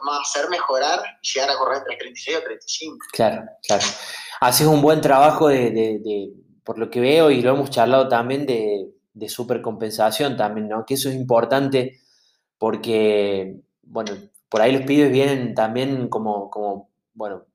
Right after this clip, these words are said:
Speaker 2: con, con el chip, ¿viste? Que tienen que correr fuerte todo el tiempo, todo el tiempo, todo el tiempo, y por ahí hacen mal la descarga, o incluso, ¿viste? No descansan bien, o incluso no se alimentan bien, o, o bueno, como, como bien decías vos, subestiman un poco el,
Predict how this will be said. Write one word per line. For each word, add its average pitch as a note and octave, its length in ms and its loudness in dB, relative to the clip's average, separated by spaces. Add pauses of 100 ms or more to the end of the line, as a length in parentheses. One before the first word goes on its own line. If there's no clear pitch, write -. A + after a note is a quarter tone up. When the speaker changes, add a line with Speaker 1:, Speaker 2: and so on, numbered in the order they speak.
(180)
Speaker 2:
con, G#2+ 240 -4
con A2 140 0
el G#2+ 160 -2
chip, C3+ 340 0
¿viste? C3+ 300 2
Que A#2+ 80 0
tienen B2+ 260 0
que A#2+ 100 0
correr B2 260 2
fuerte D3+ 340 2
todo E3+ 160 4
el E3 100 2
tiempo, B2 380 2
todo C#3+ 120 2
el C3+ 80 -2
tiempo, D3 280 0
todo C3 120 0
el B2 60 -6
tiempo, A#2+ 260 -6
y A2+ 40 -6
por A2+ 140 -2
ahí B2 100 6
hacen C3+ 240 -2
mal C3+ 180 0
la C3+ 80 4
descarga, C3 600 2 (840)
o B2+ 80 6
incluso, E3 600 6
¿viste? D#3 260 0
No D3 220 -2
descansan D#3 500 -2
bien, D#3+ 420 0
o A#2+ 120 -6
incluso C#3+ 400 -8
no C3 160 -8
se C3+ 100 -10
alimentan B2 440 -8
bien, C3 600 -2
o, G#2+ 600 4
o A2 40 2
bueno, C3 240 4
como, A2 300 -8
como A2 240 -16
bien B2+ 240 -6
decías A#2+ 340 -6
vos, C3+ 320 0 (320)
subestiman A2+ 600 0
un A#2 100 -2
poco B2+ 320 2
el, G#2 380 0